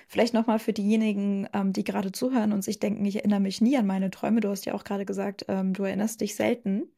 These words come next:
Ähm, man kann das auch trainieren. Man kann auch bewusst abends mit dem Gedanken schlafen gehen und sich sagen, "Ich möchte mich dran erinnern." Das ist wie die Bestellung für Season two. Ich kann auch sagen, "Hey, ich möchte jetzt erstmal die erste Folge sehen."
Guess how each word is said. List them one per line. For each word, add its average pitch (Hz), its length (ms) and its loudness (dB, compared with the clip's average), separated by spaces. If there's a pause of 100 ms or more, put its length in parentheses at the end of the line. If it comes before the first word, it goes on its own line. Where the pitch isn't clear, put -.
(540)
Ähm, 208 380 0
man 214 200 0
kann 277 280 2
das 247 220 2
auch 214 160 0
trainieren. 196 540 2
Man 190 140 -4
kann 214 220 0
auch - 200 -2
bewusst 202 600 -2
abends 233 440 2
mit 196 140 0
dem 190 120 0
Gedanken 208 320 -4
schlafen 214 400 0
gehen 214 180 -2
und 190 140 -6
sich 196 140 -6
sagen, 208 440 -2 (280)
"Ich - 100 -10
möchte 202 240 -2
mich 196 140 -4
dran - 200 -2
erinnern." 190 340 0
Das 190 120 -6
ist 196 180 -6
wie 214 100 0
die 208 100 -2
Bestellung 214 500 0
für 196 200 -4
Season 202 360 -2
two. 233 380 0 (500)
Ich - 120 -16
kann 208 180 2
auch 208 120 2
sagen, 208 320 0
"Hey, 247 180 2
ich 226 120 -6
möchte 220 240 0
jetzt 196 100 -2
erstmal 208 280 0
die 208 80 -2
erste 226 260 0
Folge 226 320 2
sehen." 226 340 -2